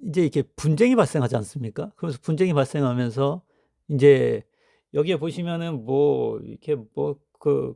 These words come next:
건물 막고, 뭐, 소방관 오고, 뭐, 쓰러져서 이렇게 막 구급차도 오고, 뭐, 경찰도 오고, 막 난리도 아닙니다. 막 하여튼 막 엄청나게 싸웠습니다. 예. 어. <laughs> 뭐, 하여튼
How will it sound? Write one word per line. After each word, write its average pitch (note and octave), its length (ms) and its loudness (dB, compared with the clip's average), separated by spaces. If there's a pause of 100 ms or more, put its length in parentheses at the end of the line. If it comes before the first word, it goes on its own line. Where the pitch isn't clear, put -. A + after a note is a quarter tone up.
(100)
건물 D#3+ 560 0
막고, D3+ 840 -4
뭐, C3+ 340 -4
소방관 E3+ 580 -4
오고, D#3 760 -4
뭐, C3 100 -8
쓰러져서 F3 680 -2
이렇게 B2+ 320 -6
막 A2+ 140 -12
구급차도 C3+ 580 -6
오고, E3 460 -4
뭐, B2+ 140 -8
경찰도 - 560 -4
오고, D#3+ 260 -6
막 A2+ 180 -8
난리도 D3+ 400 0
아닙니다. C#3+ 440 -2
막 G#2+ 280 -14
하여튼 F#3 360 -6
막 B2 200 -12
엄청나게 D#3 440 -2
싸웠습니다. D3 560 -6
예. G#2 180 -14 (1040)
어. B2+ 160 -6 (960)
<laughs> - 1500 -10
뭐, C#3+ 160 0 (360)
하여튼 G#3 580 2